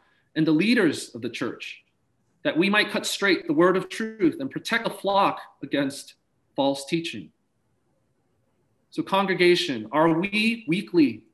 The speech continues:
praying for Pastor Mark as he studies to feed us the word of God, that we might be equipped?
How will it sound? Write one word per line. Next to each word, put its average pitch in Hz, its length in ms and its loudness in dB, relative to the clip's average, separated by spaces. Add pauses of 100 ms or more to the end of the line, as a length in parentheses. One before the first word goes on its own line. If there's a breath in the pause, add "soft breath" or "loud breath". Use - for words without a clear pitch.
praying 180 520 2
for 151 100 -2
Pastor 160 480 -2
Mark 165 380 -2 (640)
as 185 140 -4
he 165 100 -2
studies 190 680 0
to 151 120 2
feed 185 280 -4
us 143 180 -2
the 143 80 -4
word 160 360 0
of 151 140 -2
God, 151 360 -2 (600)
that 143 180 -2
we 151 100 4
might 151 220 -4
be 143 100 -2
equipped? 156 440 -6